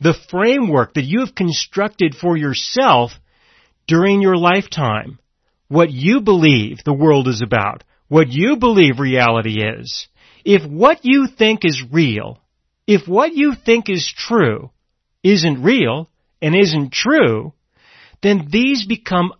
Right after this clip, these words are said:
obstacles. They become obstacles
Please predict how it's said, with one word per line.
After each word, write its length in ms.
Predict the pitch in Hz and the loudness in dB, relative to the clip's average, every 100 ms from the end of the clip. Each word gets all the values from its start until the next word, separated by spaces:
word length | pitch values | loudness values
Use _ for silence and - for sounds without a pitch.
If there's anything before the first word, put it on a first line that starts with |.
| _ | _
obstacles. 1200 | 208 254 220 190 190 - 160 107 107 165 - - _ _ _ _ _ - | -4 -2 -2 -2 -2 0 2 2 -2 -12 -12 -12 _ _ _ _ _ 0
They 100 | 190 | 2
become 380 | 196 196 180 - - | 2 -2 -2 -4 -2
obstacles 960 | 185 226 180 160 - 180 170 156 - | 0 -2 -6 -6 0 2 2 0 -4